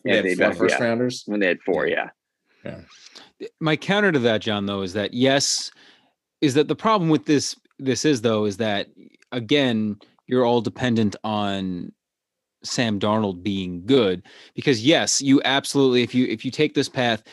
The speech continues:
Speaker 3: you have a lot more picks here in twenty twenty-one, but let's just say, uh, you get all these picks, say, you know, and you, now you're in this position where Sam Darnold has more weapons than he's ever had before. He's playing behind a better offensive line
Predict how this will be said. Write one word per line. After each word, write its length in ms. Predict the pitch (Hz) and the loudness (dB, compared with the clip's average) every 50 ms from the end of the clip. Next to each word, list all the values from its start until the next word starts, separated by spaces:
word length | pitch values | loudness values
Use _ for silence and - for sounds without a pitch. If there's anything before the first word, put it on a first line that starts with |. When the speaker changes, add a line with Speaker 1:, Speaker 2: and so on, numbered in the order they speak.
| - - - - _ | -20 -20 -20 -8 _
Speaker 3:
you 80 | 131 123 | -2 0
have 100 | 120 123 | 0 0
a 60 | 120 | 0
lot 300 | 113 107 113 120 123 - | 0 0 2 0 0 0
more 180 | - 127 120 113 | 0 -2 -2 -4
picks 400 | - - - 127 117 110 - - | -4 -4 -2 -2 -2 -2 -4 -6
here 360 | - - - 123 117 113 113 | -6 -2 0 0 2 2 2
in 120 | 110 104 95 | 0 -2 -4
twenty 380 | - - - 113 110 107 107 | -6 -6 -6 -4 -4 -4 -4
twenty-one, 580 | 101 - - 110 104 98 92 92 101 104 101 98 | -6 -6 -6 -6 -4 -4 -4 -4 -4 -4 -4 -4
but 140 | 92 - - | -4 -2 -2
let's 180 | 127 123 - | -2 -2 -2
just 220 | - - 120 - - | -4 -4 -4 -2 0
say, 420 | - 131 123 120 117 113 113 107 - - - - - - - - _ _ _ _ | 2 4 4 4 2 2 0 -2 -6 -12 -20 -20 -20 -20 -20 -20 _ _ _ _
uh, 400 | - - 107 110 107 104 101 98 85 | -4 -2 0 0 0 0 0 -2 -2
you 160 | - 110 110 | -4 -2 0
get 160 | 117 127 131 | 2 4 6
all 140 | 135 127 127 | 6 6 4
these 180 | 120 123 113 - | 4 2 0 -2
picks, 480 | - - 123 113 107 104 - - - - | -2 -2 -2 0 0 -2 -4 -8 -14 -12
say, 260 | - - - 127 123 - | -10 -8 -6 -6 -6 -6
you 260 | - - - - 117 104 | -10 -14 -12 -8 -6 -6
know, 240 | 98 92 90 92 | -6 -6 -6 -8
and 200 | 95 101 107 110 | -6 -4 -4 -4
you, 240 | 113 120 131 127 131 | -4 -4 -2 0 0
now 280 | 127 123 120 120 123 127 | 2 2 2 2 2 2
you're 240 | 127 120 123 127 120 | 2 2 2 0 0
in 80 | 120 | 0
this 120 | 120 113 - | -2 -4 -4
position 400 | - 117 107 113 104 107 110 107 | -6 -4 -4 -4 -4 -2 -4 -2
where 180 | 107 104 95 - - - - _ | -2 -4 -4 -6 -12 -20 -20 _
Sam 320 | - - - 139 135 131 123 | -12 -6 -2 -2 0 0 0
Darnold 320 | 117 120 120 117 117 110 | 0 0 0 0 0 -2
has 240 | 107 113 107 101 - | -2 -2 -2 -2 0
more 240 | 107 113 123 143 147 | 0 2 2 4 4
weapons 340 | 131 131 123 - 127 120 110 | 4 2 2 0 -2 -4 -4
than 80 | 113 | -4
he's 140 | 113 110 101 | -4 -2 -2
ever 160 | 110 107 104 101 | -2 -2 -2 -2
had 160 | 98 101 92 | -4 -4 -6
before. 280 | 95 92 - 101 98 | -8 -10 -10 -8 -8
He's 80 | 95 90 | -8 -8
playing 240 | - - 117 113 117 | -8 -6 -4 -2 -2
behind 260 | 107 113 101 117 120 | -2 -2 -2 -2 -2
a 60 | 113 104 | -2 -2
better 240 | 107 117 117 117 | -2 0 0 0
offensive 420 | 117 117 117 - 131 117 104 127 110 | 0 0 -2 -4 -6 -6 -6 -6 -6
line 320 | 113 143 160 165 156 135 | -4 -2 -2 0 -2 -2